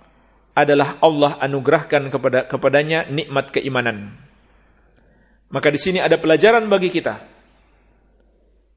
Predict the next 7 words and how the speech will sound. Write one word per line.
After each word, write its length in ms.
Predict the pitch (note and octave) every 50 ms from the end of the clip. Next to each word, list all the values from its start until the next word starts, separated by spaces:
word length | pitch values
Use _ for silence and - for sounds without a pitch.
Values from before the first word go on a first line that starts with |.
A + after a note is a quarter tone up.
| _ _ _ _ _ _ _ _ _ _ _ _ -
Orang 320 | C4+ - C4 C#4 D4 D4
yang 240 | C#4+ C#4 C4+ C4 B3+
diberikan 560 | B3 B3+ G#3+ B3 C#4 D4 C#4+ - C4 B3 B3
nikmat 480 | C4 D4 C#4 - B3+ C4+ C4 G#3+ G#3 A3+
dunia, 480 | B3+ C4 C#4+ D4 D4 D4 D#4 D4+ D4 - - - _ _ _ _ _ _ _ -
nikmat 400 | F3+ A3+ C#4+ A3+ A3 C4+ C4+ C4+
harta, 580 | - G#3 C#4 C#4 C#4 C#4 D4+ D#4 D#4 C#4 - -